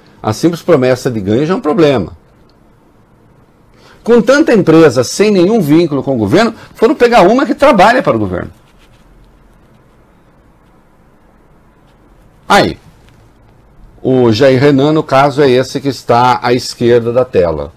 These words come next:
<laughs> pra quem não identifica. Você olha, e eu digo, não precisa ser um lombrosiano,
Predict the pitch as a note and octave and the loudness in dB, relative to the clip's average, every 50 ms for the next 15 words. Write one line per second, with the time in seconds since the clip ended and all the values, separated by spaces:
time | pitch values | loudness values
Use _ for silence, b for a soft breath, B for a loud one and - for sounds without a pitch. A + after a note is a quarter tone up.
0 | _ _ _ - G2+ - - - D#3+ D#3+ A2+ - - - - - G2 F#2+ F#2+ F2 | _ _ _ -12 -12 -10 -8 -8 -10 -10 -6 -6 -6 -6 -4 -6 -6 -6 -6 -6
1 | F#2+ F#2+ - - G#2 F#2 - E2 - - - - - B B B B B B B | -6 -8 -8 -10 -12 -12 -10 -12 -12 -12 -16 -20 -20 B B B B B B B
2 | B B - G3 A3 A#3 - - - D#3 B2+ B2+ C#3 F3+ A#3 A#3 E3 A#2 G2 F2+ | B B -2 0 0 0 2 2 2 4 6 6 6 6 6 4 4 4 2 0
3 | - - C3+ C#3 B2+ A2+ G#2+ G2+ G2 G#2+ B2+ D3 D3 C#3 B2 A2 B2+ A#2 G#2+ - | 0 0 0 0 0 0 -2 -2 -2 0 -2 -2 -2 -4 -6 -4 -4 -4 -4 -2
4 | B2 A#2 A#2 A2+ A2+ A2 G2+ G2 F#2+ F2 F2+ A2+ C#3+ F#3 G#3+ G#3 D3+ F#2 E2 D#2 | -2 -2 0 0 0 0 0 0 0 0 0 0 0 0 0 -2 -2 -4 -8 -10